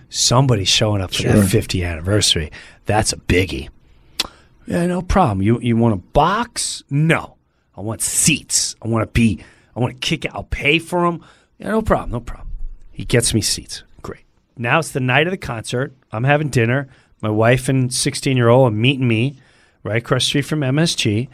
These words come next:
Speaker 1: We're about to walk in, and, uh, I guess Billy Joel's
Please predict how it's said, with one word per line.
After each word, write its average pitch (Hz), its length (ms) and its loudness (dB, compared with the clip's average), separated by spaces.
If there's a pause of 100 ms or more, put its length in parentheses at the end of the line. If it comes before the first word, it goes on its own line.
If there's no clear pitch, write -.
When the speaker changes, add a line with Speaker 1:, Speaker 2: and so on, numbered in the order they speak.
(320)
Speaker 1:
We're - 80 -2
about 113 260 0
to 143 80 -4
walk 147 320 2
in, 123 320 -2 (480)
and, 113 320 2
uh, 113 420 6 (1160)
I 127 100 0
guess 127 260 0
Billy 135 340 2
Joel's 139 460 0